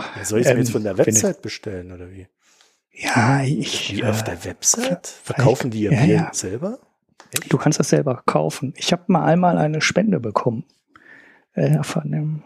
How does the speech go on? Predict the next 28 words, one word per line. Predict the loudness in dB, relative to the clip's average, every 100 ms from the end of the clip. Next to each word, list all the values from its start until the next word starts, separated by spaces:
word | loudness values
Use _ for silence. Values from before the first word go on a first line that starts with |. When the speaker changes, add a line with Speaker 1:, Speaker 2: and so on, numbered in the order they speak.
| _
Speaker 2:
von | -4 -2
der | -2
Störtebeker | 0 0 0 -2 -4 0 0 0 -2
Brauerei, | -2 0 2 4 4
so |
einen | 4
ganzen | 2 0 2 2
Kasten. | 2 0 0 -2 -4 -8 -12 _ -20 -20 -10
Speaker 1:
Wie | -6 -4 -2
eine | -2
Speaker 2:
Und |
Speaker 1:
Spende | 0 0 0 2 2 0
von | -6 -10
Störtebeker | -8 -8 -10 -10 -8 -6 -6 -6 -10
Brauerei? | -2 0 0 -2
Was | -2
ist | -2
denn |
das | 0 4
Speaker 2:
Ja, | 4
das | 4
Speaker 1:
für | 4
Speaker 2:
ist | 4 4
aus, | 4 4
äh, | 2 2 0 -4
aus | 0 2 0
langer, | 0 0 0 -2 -2
lang | -2 -2 -4